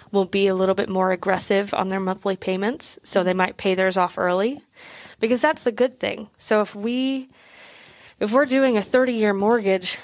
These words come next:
but it's a really affordable payment, then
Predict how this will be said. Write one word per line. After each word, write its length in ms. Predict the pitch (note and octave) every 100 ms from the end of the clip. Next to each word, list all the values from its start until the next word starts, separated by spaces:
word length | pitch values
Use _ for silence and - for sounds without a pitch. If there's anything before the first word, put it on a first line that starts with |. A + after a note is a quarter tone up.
| -
but 100 | G3+
it's 140 | G3+
a 80 | F#3
really 380 | F3+ A3 C4 A3+
affordable 520 | F#3 A3 G#3 F#3+ -
payment, 500 | - G3+ E3+ - - _ _ - _ _ _ -
then 460 | G3+ G3 F#3+ G3